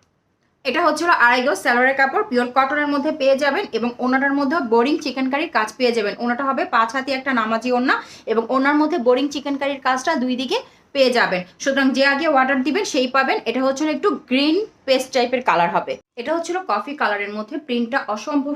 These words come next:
সুন্দর, বডি হবে সেভেন্টি প্লাস, লং হয়ে যাবে ফর্টি সিক্স থেকে ফর্টি সেভেন। নেক পোর্শনটা এরকম হবে, একজেক্ট কালার হবে এই কফি কালারটা, ডার্ক একটা কফি কালার হবে। এটা নিচে খুব সুন্দর করে কাজ করা আছে, এটা মাশালের বোরিংয়ের কাজ করা আছে, কাটওয়ার্ক করা আছে, শুধু এতটুকু কাজ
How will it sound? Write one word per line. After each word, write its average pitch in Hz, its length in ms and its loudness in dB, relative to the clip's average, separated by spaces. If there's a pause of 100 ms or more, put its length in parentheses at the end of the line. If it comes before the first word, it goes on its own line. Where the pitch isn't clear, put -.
সুন্দর, 277 320 -2
বডি 208 260 -2
হবে 240 180 -2 (240)
সেভেন্টি 226 500 -2
প্লাস, 254 180 -2 (100)
লং 208 140 -2
হয়ে 226 120 -2
যাবে 302 200 -6
ফর্টি 208 280 -4
সিক্স 226 200 -8
থেকে 247 120 -6 (100)
ফর্টি 208 200 -6 (100)
সেভেন। 247 200 -2 (380)
নেক 226 180 0
পোর্শনটা 254 400 -4
এরকম 233 320 -2
হবে, 240 160 -2 (200)
একজেক্ট 254 380 -8
কালার 208 280 0
হবে 226 180 -2 (140)
এই 208 140 -4
কফি 208 240 -4
কালারটা, 214 260 -2 (120)
ডার্ক 214 200 2 (120)
একটা - 240 -6
কফি 190 240 -6
কালার 220 260 0
হবে। 240 160 0 (420)
এটা 247 120 0 (100)
নিচে 254 300 0
খুব 349 120 -6 (100)
সুন্দর 320 340 0
করে 269 140 2 (420)
কাজ 220 220 0
করা 214 200 2
আছে, 269 160 -4
এটা 302 180 -2
মাশালের 226 480 0
বোরিংয়ের 240 400 2
কাজ 247 200 0
করা 233 160 2
আছে, 240 120 -8 (140)
কাটওয়ার্ক 226 400 0
করা 208 200 2
আছে, 294 160 -8 (180)
শুধু 349 180 -2 (140)
এতটুকু 254 320 -4 (100)
কাজ 196 120 2